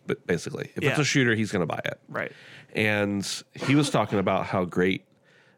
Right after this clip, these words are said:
Speaker 1: uh, Breakpoint is. And I was like,
Speaker 2: Mm.
Speaker 1: "I heard it was, like, really broken in a lot of places." He's like, "No, man, it's great." And I'm, I was thinking about the fact that, like, everything I've heard about Breakpoint is terrible. It's really bad.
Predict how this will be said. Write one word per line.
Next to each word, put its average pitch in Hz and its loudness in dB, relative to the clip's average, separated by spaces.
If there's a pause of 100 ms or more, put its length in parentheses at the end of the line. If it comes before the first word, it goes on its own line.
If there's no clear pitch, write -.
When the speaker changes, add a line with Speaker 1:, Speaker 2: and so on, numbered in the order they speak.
Speaker 1:
uh, 82 0
Breakpoint 80 0
is. - -12 (440)
And - -6
I 101 2
was 90 0
like, 85 -2
Speaker 2:
Mm. 92 0
Speaker 1:
"I 143 2
heard 123 2
it 151 2
was, 85 -4
like, 85 -6
really 113 2
broken 87 0
in 78 0
a 78 0
lot 76 0
of 71 -8
places." - -6 (260)
He's - -4
like, - -2
"No, 160 2
man, 117 2
it's - -2
great." - 0 (720)
And 117 2
I'm, 110 0 (160)
I 104 0
was 107 2
thinking 127 0
about 104 0
the 98 -10
fact 95 -2
that, 92 -2
like, 85 -2 (480)
everything 135 2
I've 98 0
heard 95 0
about 87 -2
Breakpoint - -4 (880)
is 104 0
terrible. - -2 (340)
It's - -8
really 107 4
bad. 87 -4